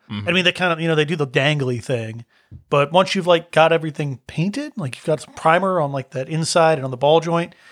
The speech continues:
Speaker 2: and it sits there, it holds okay. Like, it's not
Speaker 1: Yeah.
Speaker 2: gonna hold, like, every pose you could possibly want, but it sits there.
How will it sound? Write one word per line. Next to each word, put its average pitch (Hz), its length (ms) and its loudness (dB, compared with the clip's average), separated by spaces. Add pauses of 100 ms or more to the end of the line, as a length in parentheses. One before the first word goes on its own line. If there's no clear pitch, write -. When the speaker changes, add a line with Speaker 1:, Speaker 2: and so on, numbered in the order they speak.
(240)
Speaker 2:
and 151 100 0
it - 80 -8
sits - 220 0
there, 240 300 4 (880)
it 359 80 2
holds 277 220 2
okay. 180 420 0
Like, 185 140 -6
it's 208 100 -4
not 233 120 2
Speaker 1:
Yeah. 214 100 2
Speaker 2:
gonna 180 80 4
hold, 185 360 2
like, 147 220 -6
every 156 300 0
pose 143 360 -2
you 127 60 -10
could 123 100 -12
possibly 135 420 0
want, 131 380 -2
but 220 100 -12
it 226 60 -14
sits 240 240 -6
there. - 280 -14